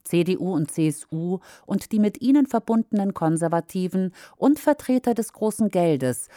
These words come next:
wollten den sogenannten Unfall der Zeitgeschichte von neunzehnhundertneunundsechzig korrigieren.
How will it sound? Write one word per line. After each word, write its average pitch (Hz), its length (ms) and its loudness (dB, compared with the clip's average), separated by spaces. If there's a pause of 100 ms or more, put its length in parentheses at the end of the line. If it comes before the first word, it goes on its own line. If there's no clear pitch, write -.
(200)
wollten 180 380 4
den 170 180 2
sogenannten 160 840 0 (220)
Unfall 180 560 2
der 151 160 0
Zeitgeschichte 170 880 -2
von 147 180 -2
neunzehnhundertneunundsechzig 147 1500 -2 (240)
korrigieren. 170 760 -2